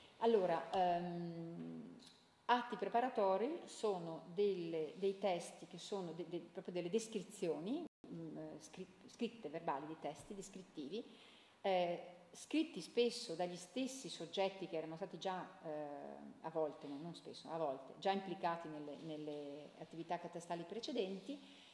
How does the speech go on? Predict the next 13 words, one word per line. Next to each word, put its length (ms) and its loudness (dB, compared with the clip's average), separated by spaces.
eh, 360 6
e 120 0
che 180 4
sono 240 0
divise 400 0
in 140 -2
nozioni 360 -2
generali 380 0
territoriali, 680 0
nozioni 400 -6
agrarie 320 -2
di 120 -4
dettaglio, 880 0